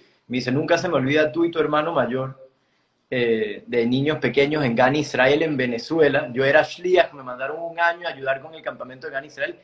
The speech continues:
que era un campamento bastante ortodoxo y nosotros íbamos por tradición y por, por recopilar más valores. Y me dice, "Ustedes eran dos muchachos pequeños, nadie se sabía decir el kiddush". Y, y me parecía increíble cómo llegaban y, y para un viernes eran ustedes los que decían el kiddush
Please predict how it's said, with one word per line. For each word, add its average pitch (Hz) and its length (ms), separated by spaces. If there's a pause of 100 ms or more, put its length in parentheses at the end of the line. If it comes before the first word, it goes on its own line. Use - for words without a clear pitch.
(240)
que - 80
era 170 60
un 185 60
campamento 160 500
bastante 147 400
ortodoxo 151 560
y 185 60
nosotros 143 400
íbamos 170 260
por 123 180
tradición 131 640
y 131 80
por, 117 360
por 117 120
recopilar 117 500
más 139 140
valores. 147 520 (720)
Y 135 80
me 135 100
dice, 131 400 (300)
"Ustedes 160 280
eran 175 200
dos 175 160
muchachos 175 340
pequeños, 156 460
nadie 175 340
se 147 140
sabía 139 320
decir 147 260
el 156 140
kiddush". 131 440 (460)
Y, 120 480
y 127 60
me 123 100
parecía 131 380
increíble 139 680
cómo 147 260
llegaban 135 680 (180)
y, 123 460
y 117 60
para 120 220
un 147 140
viernes 160 440
eran 147 260
ustedes 156 380
los 143 120
que 123 120
decían 120 260
el 151 140
kiddush 147 280